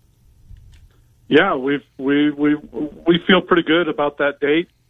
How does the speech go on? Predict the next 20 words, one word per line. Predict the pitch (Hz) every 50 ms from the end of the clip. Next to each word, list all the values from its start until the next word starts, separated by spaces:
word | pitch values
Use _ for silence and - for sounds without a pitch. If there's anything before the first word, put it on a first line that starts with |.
| _ _ - -
uh, | 139 131 131 127 123 120 120 123 127 135 135
and, | 131 127 123 127 135
and | 135 135 131 131
the | 127
way | 123 139 147 147
things, | 143 - 156 143 143 139 120
uh, | 135 131 127 131 127 123
have | 135 131 127 -
gone | 143 139 139 139
on. | 131 135 139 143 151 156 147
It, | 135 135 135 135 139
it | - 143 143
was | 139 139 131 -
not | 139 139 143 143 139
a |
big | - - 143 143 - - -
shock | 143 135 139 - _ -
to | - 156 143
us | 147 151 147 -
when, | - 135 131 127 123 120